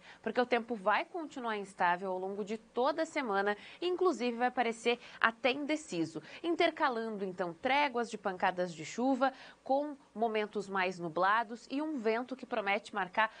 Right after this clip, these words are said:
bastante presença, principalmente na costa catarinense. Tudo isso porque esse ciclone vai continuar, então, no mar,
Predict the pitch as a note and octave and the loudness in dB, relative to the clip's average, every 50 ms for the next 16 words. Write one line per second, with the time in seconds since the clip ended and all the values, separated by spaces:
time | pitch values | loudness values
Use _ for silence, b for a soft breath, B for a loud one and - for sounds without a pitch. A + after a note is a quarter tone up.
0 | B B B F#3 A3 C4 D4+ - - - _ B3 B3 B3+ D4 D#4 - D4 - B3 | B B B 2 2 2 2 -2 -10 -6 _ -2 -2 -2 -2 -6 -8 -2 0 2
1 | G3+ F3+ E3+ F3 G3 G3+ A3+ - - A3 - - - C4+ D4 E4 E4 - - - | 2 2 2 0 0 -2 0 -2 -4 -4 -2 -2 -4 -4 -4 -4 -6 -8 -4 -2
2 | D#4 C#4+ A#3+ A3+ G#3+ G#3+ - - B B B B - A#3+ A#3 - - - B3 B3+ | 0 0 2 0 -2 -2 -6 -10 B B B B 0 0 0 0 0 2 2 2
3 | B3+ - - C#4 C4 - B3 B3 - C4 A#3+ B3+ B3+ A#3 G#3 F#3+ F#3 F#3 F3 - | 0 -2 -6 -8 -4 -2 -4 0 0 0 0 0 0 0 2 2 0 -2 -4 -4
4 | - D#3 B B B B B - D4+ C4 E4+ D#4+ C#4+ C4+ C4+ - C#4+ B3+ - C4+ | -4 -4 B B B B B -4 0 4 4 6 6 4 2 0 -4 -2 -2 -2
5 | B3+ - C4 C4 - - B3+ - - B3+ - - A3+ A3 G#3+ G#3 A3 G#3+ F3+ F3 | 0 0 0 0 0 -6 -10 -8 -8 -10 -4 0 2 2 4 2 0 -2 -2 0
6 | G3 G3+ G#3 D#4 E4+ - F4 D#4+ D#4 C#4 - - C4 A#3+ G#3+ G3 F#3 F3+ F3 F3 | 2 2 2 2 0 -4 -4 -4 -4 -6 -6 -6 -2 0 2 4 4 2 2 -2
7 | F3 - - F#3 F3 E3 B B B B B A3 C4+ D4 C4+ A#3+ G3+ G3 G#3+ | -6 0 2 2 2 2 B B B B B -2 0 2 2 2 2 2 0